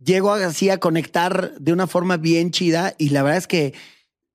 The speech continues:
se vuelve como una adicción bien poderosa. Ya, este, lo veo en mi perra. O sea, yo agarro la bici y, ¡ah! ¡Ah! ¡Ya voy, ya! ¡Ya voy, ya! Y así soy yo. O sea, es como que tengo la bici y es como,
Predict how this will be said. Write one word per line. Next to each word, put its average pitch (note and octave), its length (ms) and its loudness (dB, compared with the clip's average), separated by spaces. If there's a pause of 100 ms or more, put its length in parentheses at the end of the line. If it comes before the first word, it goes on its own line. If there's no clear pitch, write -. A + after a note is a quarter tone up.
se - 160 -2
vuelve E3 280 2
como E3 200 0
una F#3+ 120 2
adicción F3 440 0
bien F3+ 180 0
poderosa. E3 560 -2
Ya, D#3+ 580 -2 (440)
este, C3 500 -2
lo C3+ 160 2
veo E3 200 2
en F#3 100 0
mi D3 100 2
perra. E3 300 -2
O A#2+ 40 -4
sea, B2+ 100 -2
yo D3 120 2
agarro F3 220 0
la C#3 140 0
bici D3 220 0
y, D#3 200 0 (260)
¡ah! B4+ 60 2 (360)
¡Ah! C5+ 220 2 (380)
¡Ya C4 100 2
voy, - 100 -2
ya! A#4+ 680 0
¡Ya D4 220 2
voy, D4+ 220 2 (260)
ya! A#4+ 100 2 (320)
Y F#3+ 40 2
así G3 240 -2
soy C4 200 2
yo. D4+ 200 2
O A#3+ 80 0
sea, F3 360 0
es F3 100 -6
como G#3 220 0
que D#3+ 240 0 (480)
tengo G#3+ 220 4
la G3+ 140 2
bici G3 520 2
y - 40 4
es C#3+ 100 -2
como, E3+ 320 2